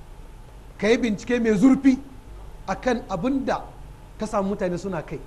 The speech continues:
Komi yawan shekarunsu,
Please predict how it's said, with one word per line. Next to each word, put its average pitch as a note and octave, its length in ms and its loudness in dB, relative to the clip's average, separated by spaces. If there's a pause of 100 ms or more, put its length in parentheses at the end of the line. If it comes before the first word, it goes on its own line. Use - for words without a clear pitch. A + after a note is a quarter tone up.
(1800)
Komi C#4 220 4
yawan C#4 160 6
shekarunsu, G3 560 0